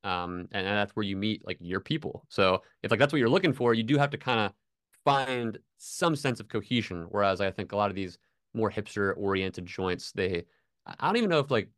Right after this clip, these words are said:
white is the word, 'cause a lot of them are multicultural, but, like, they really are just kind of oriented more around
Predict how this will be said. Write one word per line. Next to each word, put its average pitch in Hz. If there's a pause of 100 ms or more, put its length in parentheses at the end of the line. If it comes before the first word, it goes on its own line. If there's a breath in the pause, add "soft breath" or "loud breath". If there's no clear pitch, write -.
(100)
white 107
is 98
the 98
word, 104
'cause -
a 95
lot 113
of 156
them 147
are 104
multicultural, 95
but, 95
like, 92
they 101
really 113
are 98
just 95
kind 101
of 90
oriented 95
more 92
around 90